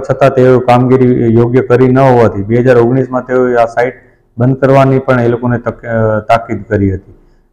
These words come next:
આ તમામ વિગતો પણ પોલીસને એસ એમ સી દ્વારા આપવામાં આવી હતી, એટલે પોલીસે જે ફરિયાદી છે એ અને જે એસ એમ સી દ્વારા જે વિગતો આપવામાં આવી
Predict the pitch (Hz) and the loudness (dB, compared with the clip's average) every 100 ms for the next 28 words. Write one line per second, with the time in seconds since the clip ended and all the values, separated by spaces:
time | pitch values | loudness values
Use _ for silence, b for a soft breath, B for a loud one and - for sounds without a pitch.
0 | - 123 131 139 143 131 131 147 143 143 | -2 -2 0 2 2 4 4 4 2 2
1 | 127 127 135 135 135 131 131 139 120 113 | 0 2 2 0 0 0 -2 -4 -4 -2
2 | 135 117 123 127 127 127 120 - 135 131 | -4 -4 -2 2 4 4 4 2 0 2
3 | 131 131 131 147 143 b b _ - 120 | 2 2 0 -4 -14 b b _ -14 -4
4 | 127 123 131 135 143 135 123 113 123 135 | -2 0 0 2 0 0 0 2 4 4
5 | 139 135 135 135 147 131 127 120 120 120 | 2 2 2 2 2 0 -2 -2 0 0
6 | 117 131 127 131 127 127 127 127 117 120 | -2 -10 -8 -4 0 0 0 -2 -2 -2
7 | 127 127 123 131 127 120 107 | 0 0 0 -2 0 -2 -2